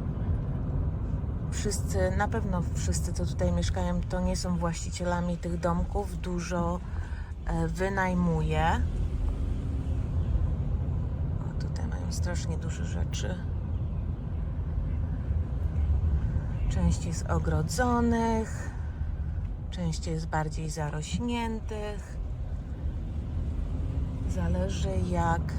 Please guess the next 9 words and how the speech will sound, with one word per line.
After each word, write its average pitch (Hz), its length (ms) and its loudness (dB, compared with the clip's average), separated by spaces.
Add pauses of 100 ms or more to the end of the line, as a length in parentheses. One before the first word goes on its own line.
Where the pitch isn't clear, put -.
o, 208 120 2
tutaj 170 280 0
mają 160 260 6
fajny 160 360 4
plac 151 300 4
zabaw, 196 520 6 (600)
trampolinę. 180 1000 0 (2750)
Zależy 170 580 0
jak 170 280 -2